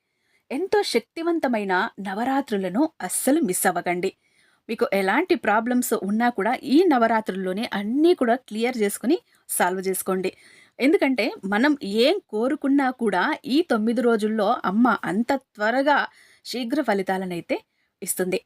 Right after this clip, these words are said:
కనుక మనకు ప్రతిరోజు కూడా చాలా విలువైన రోజు అనే చెప్పాలి. ఎందుకంటే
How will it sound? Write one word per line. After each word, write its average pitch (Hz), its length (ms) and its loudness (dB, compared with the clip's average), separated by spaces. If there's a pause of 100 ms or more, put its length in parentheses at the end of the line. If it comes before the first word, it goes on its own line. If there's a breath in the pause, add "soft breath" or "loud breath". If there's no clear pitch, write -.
(680)
కనుక 330 300 2 (180)
మనకు 277 360 0 (360)
ప్రతిరోజు 254 840 0
కూడా 214 260 0 (100)
చాలా 202 300 0 (120)
విలువైన 190 480 -2
రోజు 196 280 0
అనే 190 220 -2
చెప్పాలి. 180 420 0 (380 soft breath)
ఎందుకంటే 285 480 2